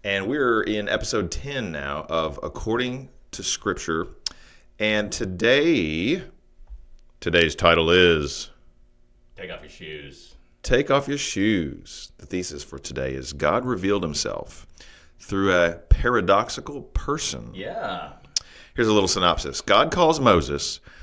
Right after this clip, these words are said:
Speaker 1: with a paradoxical manifestation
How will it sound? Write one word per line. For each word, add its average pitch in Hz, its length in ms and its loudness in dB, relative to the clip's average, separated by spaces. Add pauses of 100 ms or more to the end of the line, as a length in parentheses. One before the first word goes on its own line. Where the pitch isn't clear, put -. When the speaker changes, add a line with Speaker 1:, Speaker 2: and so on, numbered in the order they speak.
(180)
Speaker 1:
with 98 200 0
a 87 100 4
paradoxical 113 1080 4 (100)
manifestation 95 1160 -4